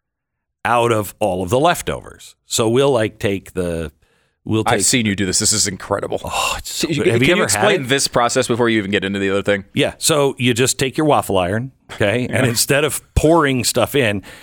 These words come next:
Speaker 1: you take the stuffing and you just pound it into the bottom.
Speaker 2: <laughs>
Speaker 1: And then you'll take a, um, uh, your turkey and put that in,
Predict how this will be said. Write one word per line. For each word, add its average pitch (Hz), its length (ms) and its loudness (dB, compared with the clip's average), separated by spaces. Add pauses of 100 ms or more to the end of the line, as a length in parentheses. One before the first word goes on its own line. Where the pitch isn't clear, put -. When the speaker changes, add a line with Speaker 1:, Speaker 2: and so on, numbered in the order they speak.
(140)
Speaker 1:
you 113 120 2
take 117 280 -2
the 123 100 0
stuffing 107 640 0
and 90 140 -2
you 104 80 -2
just 98 260 -6 (240)
pound 151 520 -2
it 120 120 0
into 104 360 0
the 95 100 0
bottom. 90 460 0
Speaker 2:
<laughs> 226 60 0 (520)
Speaker 1:
And 127 160 -2
then 135 220 2
you'll 131 160 2
take 117 300 -2
a, 107 440 0
um, 98 600 -2
uh, 95 240 -2
your 113 180 0
turkey 98 540 -2
and 101 380 -2
put 123 240 -2
that 120 380 0
in, 98 460 -2